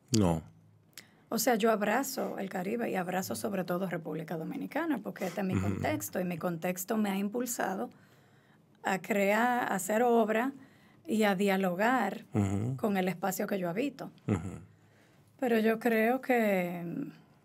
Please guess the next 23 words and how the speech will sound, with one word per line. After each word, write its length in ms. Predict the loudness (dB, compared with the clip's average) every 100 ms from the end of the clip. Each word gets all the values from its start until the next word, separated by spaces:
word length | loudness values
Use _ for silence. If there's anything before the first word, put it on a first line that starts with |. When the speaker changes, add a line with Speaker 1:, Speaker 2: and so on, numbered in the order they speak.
| _ _ _ _ _ _ _ _ _ _ _ _ _ _ _ -20 -20 -20 -6
Speaker 2:
que 140 | 0
la 180 | 2 2
idea 460 | 2 0 2 0 0
es 120 | -2
tener 340 | 2 2 2 2
una 340 | 2 2 -2
obra 260 | -2 -2 -2
que, 340 | -4 -4 -6
que 100 | -8
represente 760 | -4 -4 -4 -6 -4 -4 -4 -8
quién 240 | -4 -4 -2
uno 280 | -4 -4
es, 120 | -2 -2
y, 400 | 0 -4 -4 -4
y 60 |
uno 160 | -4 -2
es 60 | -2
un 100 | -2
habitante 540 | -2 -4 -4 -4 0
Speaker 1:
Sí. 80 | 2
Speaker 2:
de 60 | 2
este 60 | 0
planeta. 540 | -6 -2 -2 -2 -8